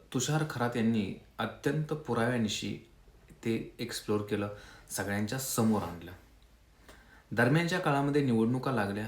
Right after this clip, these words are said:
निवडणुकामध्ये सुद्धा त्यांनी वन साइड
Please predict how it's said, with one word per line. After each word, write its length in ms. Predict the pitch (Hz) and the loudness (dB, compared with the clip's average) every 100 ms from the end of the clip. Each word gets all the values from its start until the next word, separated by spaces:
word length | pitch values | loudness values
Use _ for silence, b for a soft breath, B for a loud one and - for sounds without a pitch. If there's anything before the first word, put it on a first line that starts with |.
| - | -2
निवडणुकामध्ये 800 | 104 131 151 151 147 156 139 143 | 0 2 4 2 2 0 0 0
सुद्धा 300 | 143 117 120 | -2 -2 -2
त्यांनी 540 | 117 110 113 104 101 B B B - | 0 0 2 0 -4 B B B -6
वन 300 | 101 139 160 | 2 2 2
साइड 420 | 151 117 123 | 2 2 2